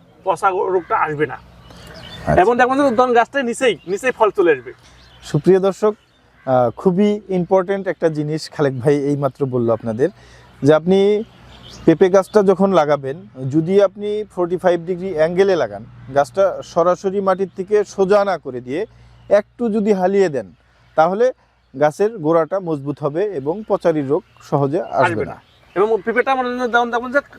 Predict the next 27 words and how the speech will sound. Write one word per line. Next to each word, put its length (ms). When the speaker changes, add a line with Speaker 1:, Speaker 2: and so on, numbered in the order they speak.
Speaker 1:
কাছেই 300
Speaker 2:
হুম। 220
Speaker 1:
গোড়ার 200
থেকে 120
আসবে। 240
আর 100
পেঁপের 300
ভাই 140
আমরা 220
অনেক, 340
অনেক 260
আমাদের 460
কৃষক 260
ভাইরা 380
বা, 220
আহ, 420
দর্শক 240
ভাইরা 360
প্রশ্ন 360
করে 160
থাকে 240
যে 100
পেঁপে, 440
আহ, 120
কয় 160
ফিটে 240
ধরবে। 340